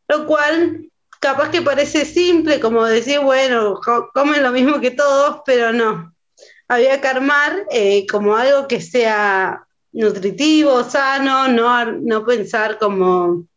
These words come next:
nada, pensar en una comida sana para los chicos y que se alimenten bien, pero al mismo tiempo que les llame la atención, que quieran comerlo, que les den ganas de comerlo, así que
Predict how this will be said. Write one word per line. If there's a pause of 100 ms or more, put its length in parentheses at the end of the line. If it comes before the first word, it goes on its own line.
(480)
nada,
pensar
en
una
comida
sana
para
los
chicos
y
que
se
alimenten
bien,
pero
al
mismo
tiempo (400)
que
les
llame
la
atención,
que
quieran
comerlo,
que
les
den
ganas
de
comerlo,
así
que